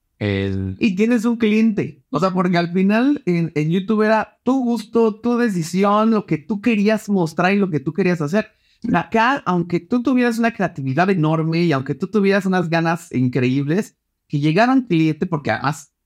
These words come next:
Speaker 2: todos hemos tenido un cliente rejego así que te dice, "No, eso no me gusta. No, no quiero eso.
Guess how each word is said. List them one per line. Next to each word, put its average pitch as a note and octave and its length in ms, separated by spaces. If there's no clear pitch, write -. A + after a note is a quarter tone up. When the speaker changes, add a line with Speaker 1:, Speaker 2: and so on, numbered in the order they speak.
Speaker 2:
todos C3 300
hemos D3+ 180
tenido C3 300
un C3+ 80
cliente C3 340
rejego B2+ 440
así C3 260
que C3 80
te - 140
dice, B2+ 280
"No, A3 580
eso G#3 280
no G3+ 120
me G3 100
gusta. E3+ 480
No, A3 320
no G#3 220
quiero G3+ 320
eso. E3+ 360